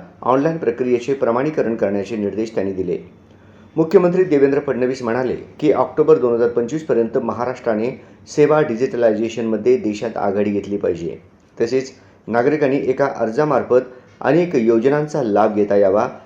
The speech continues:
यासाठी प्रणालीमध्ये आवश्यक सुधारणा करण्याचे आदेशही मुख्यमंत्री यांनी यावेळी दिले.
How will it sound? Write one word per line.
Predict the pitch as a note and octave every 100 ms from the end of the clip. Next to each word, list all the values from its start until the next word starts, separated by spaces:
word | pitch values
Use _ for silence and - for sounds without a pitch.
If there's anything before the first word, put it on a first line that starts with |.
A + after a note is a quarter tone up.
| _
यासाठी | - C3 C3 C3+ D3+
प्रणालीमध्ये | C#3 A2+ A#2+ D#3+ B2+ F#2+ A#2 -
आवश्यक | A2+ C#3+ D3+ D#3+
सुधारणा | - A2 G#2 G#2+
करण्याचे | G#2+ G2+ G#2 -
आदेशही | B2 F#2+ G2+ C#3+ C#3+ F#2 F2+ - - - C3+
मुख्यमंत्री | D3+ D3+ A2+ A2 A#2+
यांनी | A#2 G#2 A#2
यावेळी | F#2+ G#2
दिले. | A2 F#2+